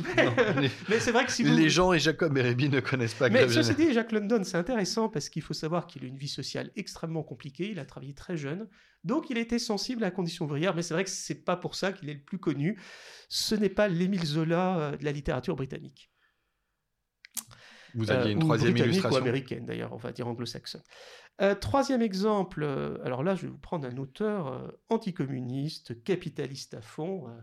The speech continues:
Speaker 2: parce que pour montrer qu'avec le thème de la grève, on peut avoir des références improbables. Non, ceci dit, euh, ce-, ceci dit, c'est intéressant parce que ça renvoie à la notion de grève. Ça s'appelle La Grève.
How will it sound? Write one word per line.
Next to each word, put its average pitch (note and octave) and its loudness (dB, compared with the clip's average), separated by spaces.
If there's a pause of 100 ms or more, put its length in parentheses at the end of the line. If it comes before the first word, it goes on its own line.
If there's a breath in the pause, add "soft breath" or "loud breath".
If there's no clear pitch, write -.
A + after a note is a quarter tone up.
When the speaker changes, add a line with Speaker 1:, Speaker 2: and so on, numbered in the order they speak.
(440)
Speaker 2:
parce - -20
que - -18
pour A#2+ -16
montrer B2 -4
qu'avec C#3 -6
le C#3 -2
thème F#3 -2
de D#3 0
la B2+ 0
grève, G3 -2
on E3 -4
peut - -6
avoir G3 -4
des - -4
références A3 -4 (260 soft breath)
improbables. D#3 -2 (460 loud breath)
Non, F3 4
ceci A#3 -2
dit, F3 0
euh, C#3+ -4
ce-, D#3 -6
ceci D#3 -6
dit, A#3 2
c'est A#3+ -2
intéressant F#3 0
parce F3 -4
que E3+ -4
ça F3 -4
renvoie F3+ 0
à - -2
la E3 0
notion F#3 0
de D#3 0
grève. C3 -2
Ça D3+ 0
s'appelle F#3+ 2
La E3+ 2
Grève. B2+ -4